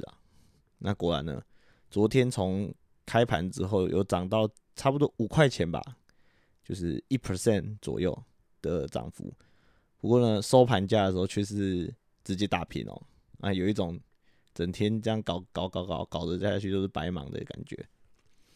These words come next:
那这样的盘势呢，就是最后在做，在收盘的时候收在完全没涨没跌，是不是大家就会预期说，在昨天的法说会，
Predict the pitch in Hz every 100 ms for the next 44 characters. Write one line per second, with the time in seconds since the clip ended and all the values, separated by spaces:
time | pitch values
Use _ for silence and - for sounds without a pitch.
0 | _ _ _ 117 113 127 135 117 104 98
1 | 95 92 - 92 95 - 113 95 87 95
2 | 117 _ - 98 95 107 110 104 101 101
3 | 98 - 95 90 - - - - _ -
4 | _ 113 104 - 113 104 85 90 98 101
5 | - 107 110 104 101 98 - 101 107 104
6 | 104 104 90 87 92 - 120 117 113 117
7 | 107 107 110 107 110 - 92 90 104 101
8 | 101 107 95 92 104 98 - 90 92 82
9 | 95 95